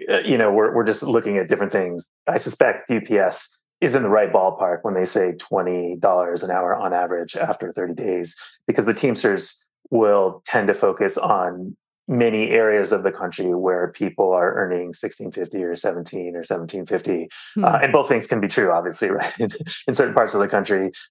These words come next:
Speaker 1: people can make sixteen fifty an hour. Uh, but on average, uh, again, we're talking about more
Speaker 2: Right.
Speaker 1: than a hundred fifty thousand people, uh, on average, they can be making twenty dollars an hour. So I, I suspect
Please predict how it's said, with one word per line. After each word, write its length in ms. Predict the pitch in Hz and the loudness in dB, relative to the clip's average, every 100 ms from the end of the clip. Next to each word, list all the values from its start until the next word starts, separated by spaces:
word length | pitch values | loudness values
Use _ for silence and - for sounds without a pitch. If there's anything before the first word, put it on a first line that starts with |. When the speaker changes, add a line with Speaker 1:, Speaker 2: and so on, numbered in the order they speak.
| - | -2
Speaker 1:
people 180 | 107 101 | 0 0
can 140 | 95 | 2
make 180 | 98 185 | 0 0
sixteen 300 | 113 - 95 | -4 -4 -4
fifty 180 | 92 180 | -2 2
an 80 | |
hour. 580 | 185 90 87 87 87 - | 2 2 2 0 0 2
Uh, 220 | 95 87 90 | 2 2 2
but 80 | 110 | 2
on 140 | 95 | 4
average, 520 | 95 95 90 87 - - | 2 2 0 -4 -6 -4
uh, 320 | - 90 87 | 0 0 0
again, 220 | 117 98 87 | 0 0 0
we're 100 | 92 | 2
talking 300 | 98 87 92 | 2 2 0
about 280 | 90 90 | 2 2
more 220 | 180 104 92 | 0 0 0
Speaker 2:
Right. 80 | |
Speaker 1:
than 100 | 90 | 0
a 60 | 90 | 0
hundred 200 | 95 92 | 0 -2
fifty 180 | 98 90 | -4 0
thousand 340 | 92 90 98 | 0 0 -2
people, 480 | 104 92 95 85 - - - - | -2 -2 -2 -2 -6 -18 -8 0
uh, 200 | 113 95 | 2 4
on 120 | 101 | 4
average, 440 | 98 90 87 80 - - | 2 2 -2 -6 -12 -6
they 100 | 95 | -6
can 160 | 98 | -6
be 60 | 87 | -10
making 260 | 85 80 98 | -10 -10 -8
twenty 180 | 107 | -2
dollars 280 | 104 - - | 0 0 -2
an 60 | 110 | 0
hour. 60 | |
So 120 | 120 156 | 4 4
I, 220 | 147 147 | 4 0
I 20 | |
suspect 380 | - 120 139 | 0 0 0